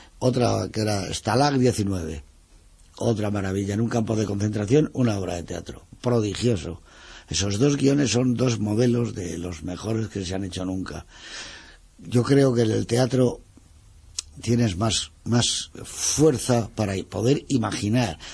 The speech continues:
para poder abrir. A lo mejor no hay que abrir mucho una película, pero si la puedes abrir, se abre mejor en teatro. En teatro, por ejemplo, está por hacerse una gran película, creo yo,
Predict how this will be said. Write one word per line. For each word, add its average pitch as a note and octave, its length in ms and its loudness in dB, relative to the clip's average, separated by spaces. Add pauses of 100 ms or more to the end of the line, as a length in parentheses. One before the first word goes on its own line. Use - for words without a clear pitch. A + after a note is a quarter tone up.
(120)
para G2 220 -6
poder A#2 320 2
abrir. G2 640 4
A F#2+ 120 -6
lo F#2 120 -4
mejor D3+ 360 0
no D3 80 4
hay D3 100 4
que B2+ 100 -2
abrir A#2+ 300 2
mucho G#2 240 -2
una G2+ 160 -4
película, B2 460 2 (300)
pero G2 200 -6
si G2+ 120 -2
la G2+ 140 -4
puedes D3+ 280 4
abrir, C#3 280 4
se B2 140 2
abre B2+ 220 2
mejor A2 300 0
en G#2+ 120 2
teatro. G2+ 380 -2 (300)
En F#2+ 140 -6
teatro, C3+ 640 0 (280)
por G#2 100 -8
ejemplo, C3+ 220 2
está F3 200 2
por F3 160 4
hacerse C3+ 420 2
una B2+ 180 0
gran A2+ 320 0
película, A2+ 640 -2 (240)
creo D3 300 4
yo, C3 260 0